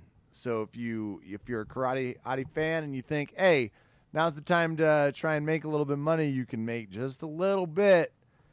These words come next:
off of a bet for the Waterson. The other,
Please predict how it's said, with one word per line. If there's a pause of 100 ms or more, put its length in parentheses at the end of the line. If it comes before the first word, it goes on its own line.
(580)
off
of
a
bet
for
the
Waterson. (560)
The
other,